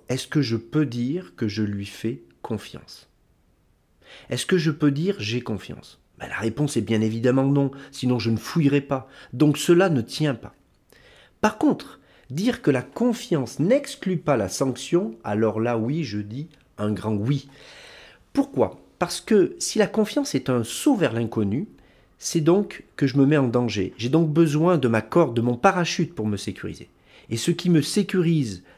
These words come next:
dans une relation avec les autres, c'est finalement le cadre de la relation que je vais poser avec l'autre.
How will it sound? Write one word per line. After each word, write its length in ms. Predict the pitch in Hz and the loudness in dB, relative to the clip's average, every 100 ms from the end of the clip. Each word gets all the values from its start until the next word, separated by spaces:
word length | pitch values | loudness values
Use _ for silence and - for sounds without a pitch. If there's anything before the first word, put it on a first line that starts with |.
| - | -2
dans 140 | 110 | -2
une 180 | 101 113 | 2 2
relation 720 | 120 165 143 - 131 120 - - _ _ _ _ _ _ _ _ - | 4 4 2 -2 -2 -2 -2 -10 _ _ _ _ _ _ _ _ -12
avec 240 | - 90 | -8 -6
les 160 | 98 110 | -2 0
autres, 320 | 214 240 - _ _ _ - | 0 -2 -16 _ _ _ -14
c'est 280 | - 147 | -2 0
finalement 440 | 143 156 139 156 196 | 0 2 2 2 2
le 320 | 135 120 - - | 2 2 -2 -8
cadre 580 | - 190 180 139 107 98 - | 0 2 2 -2 -6 -16 -10
de 140 | 107 | -2
la 140 | 110 110 | 0 2
relation 420 | 107 104 - 127 | 2 0 -2 -6
que 180 | 120 107 | -4 -6
je 200 | 95 98 | -6 -6
vais 160 | 98 | -4
poser 720 | 90 - - 190 147 117 123 - - _ _ - | -6 -4 2 2 2 -2 -4 -6 -20 _ _ -10
avec 320 | 107 92 - | -6 -6 -8
l'autre. 300 | - - _ | -18 -20 _